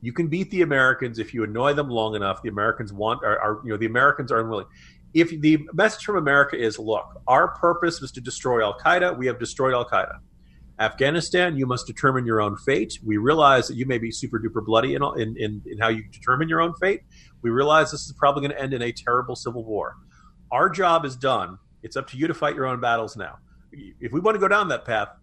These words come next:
go right ahead. Just be prepared for it. And my suspicion is that this administration is kind of soft pedaling the risk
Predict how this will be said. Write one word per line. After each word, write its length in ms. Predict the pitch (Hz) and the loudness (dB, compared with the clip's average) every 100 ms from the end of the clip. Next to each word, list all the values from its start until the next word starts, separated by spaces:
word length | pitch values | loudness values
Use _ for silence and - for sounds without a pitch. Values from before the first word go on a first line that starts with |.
| _ - | _ -2
go 120 | 139 | 0
right 120 | 135 | 2
ahead. 240 | 143 120 - | 0 -2 -4
Just 260 | 120 107 | -6 -4
be 180 | 120 190 | -4 -2
prepared 500 | 175 160 190 208 156 | -2 0 2 2 0
for 180 | 104 80 | -2 -4
it. 40 | |
And 80 | 95 | -4
my 120 | 110 | -6
suspicion 500 | 113 120 - 165 143 | -4 -8 -2 -2 -2
is 120 | 131 | -6
that 80 | 110 | -6
this 160 | 120 123 | -8 -8
administration 560 | 120 117 - 117 - | -8 -8 -4 -4 -4
is 60 | - | -8
kind 140 | 110 | -6
of 60 | 107 | -6
soft 460 | - 151 170 - - | -4 0 0 -2 -2
pedaling 420 | 117 98 98 - - - - - | -2 -2 -8 -12 -20 -20 -20 -8
the 140 | 117 | -4
risk 460 | 107 113 135 - - | -2 0 -2 -2 -10